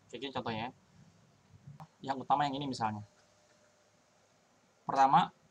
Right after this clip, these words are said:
gua tarik ini gambar kedua ke sini. Oke, jauhin gambarnya. Gitu. Ini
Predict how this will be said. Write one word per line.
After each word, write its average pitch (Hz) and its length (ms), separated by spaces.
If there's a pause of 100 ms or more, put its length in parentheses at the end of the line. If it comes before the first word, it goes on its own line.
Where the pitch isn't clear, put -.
(320)
gua 135 160
tarik 135 400
ini 151 400 (480)
gambar 127 320
kedua 131 320 (320)
ke - 80
sini. 131 240 (1700)
Oke, 127 400 (640)
jauhin 127 320
gambarnya. 127 640 (2250)
Gitu. - 160 (800)
Ini - 20